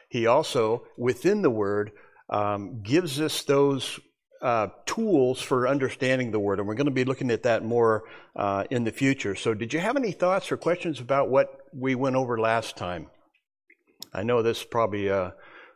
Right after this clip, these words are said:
fair amount of, uh, information, and everything is kinda weighted up front in this study a little bit, the reading, most of it, and, uh, so on, okay? And, um, the, uh, I, I won't spend a lot of time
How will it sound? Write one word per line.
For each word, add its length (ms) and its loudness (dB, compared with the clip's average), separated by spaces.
fair 360 2
amount 320 2
of, 220 -2
uh, 320 0
information, 760 0
and 180 -2
everything 320 0
is 140 -2
kinda 240 0
weighted 420 0
up 200 0
front 360 -4
in 120 -6
this 160 -6
study 320 -2
a 40 -2
little 200 -2
bit, 180 -4
the 100 -2
reading, 400 -4
most 300 -4
of 80 -4
it, 140 -2
and, 320 -6
uh, 300 0
so 240 0
on, 240 -2
okay? 300 0
And, 400 4
um, 640 4
the, 440 2
uh, 520 4
I, 240 0
I 80 0
won't 280 2
spend 260 -2
a 60 6
lot 240 4
of 80 -2
time 460 0